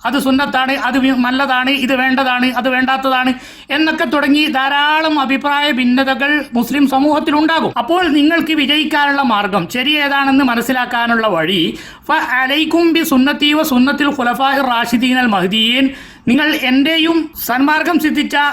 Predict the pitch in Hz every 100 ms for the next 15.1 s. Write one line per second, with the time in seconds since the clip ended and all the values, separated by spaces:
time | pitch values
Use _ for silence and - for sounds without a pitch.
0 | 285 247 247 254 311 330 320 277 269 294
1 | 277 277 269 269 262 - 226 202 196 285
2 | 226 226 226 240 240 247 208 190 - 185
3 | 135 180 208 - - - - 269 285 359
4 | - - 233 247 262 277 220 220 226 294
5 | - 175 - 165 202 214 - - 214 240
6 | 285 359 311 277 285 262 262 269 247 214
7 | 220 202 190 247 240 233 269 311 302 285
8 | 277 262 269 285 277 277 269 269 254 262
9 | 240 214 233 262 208 165 165 233 277 -
10 | - - 240 294 247 247 269 269 285 285
11 | 277 302 294 302 277 294 247 254 262 214
12 | 214 254 208 175 131 190 202 220 - -
13 | - 269 311 262 247 233 285 285 285 311
14 | 311 233 269 339 285 247 240 269 165 131
15 | 196